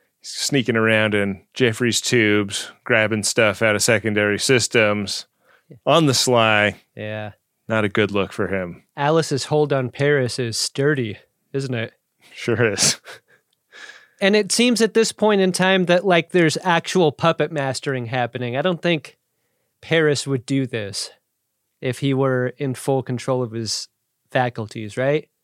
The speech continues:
Speaker 1: No, his top doesn't seem to be fully engaged at this point. And, uh, he gets caught in the ass lab by Seven,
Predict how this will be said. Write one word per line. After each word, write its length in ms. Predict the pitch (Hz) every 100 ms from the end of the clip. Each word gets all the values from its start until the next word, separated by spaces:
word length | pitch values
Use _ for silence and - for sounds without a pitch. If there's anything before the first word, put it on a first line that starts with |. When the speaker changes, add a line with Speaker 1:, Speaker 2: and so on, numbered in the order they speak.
| -
Speaker 1:
No, 680 | 180 233 214 117 101 101 -
his 260 | - 147 147
top 460 | - 151 170 185 -
doesn't 360 | 170 165 160
seem 220 | - 147
to 100 | 143
be 520 | 135 139 139 131 120 110
fully 800 | - - 139 135 131 127 120 107 _ _ _
engaged 760 | 113 107 120 110 101 95 92
at 120 | 110 -
this 200 | 107 -
point. 440 | - 107 98 98 - _ _ _ _ _ -
And, 420 | 113 107 107 101
uh, 300 | 110 104 110 -
he 80 |
gets 200 | 131 175
caught 260 | - 147 151
in 60 | 147
the 120 | 110
ass 380 | 110 135 139 156
lab 240 | 143 139
by 120 | 117
Seven, 400 | 98 - 120 127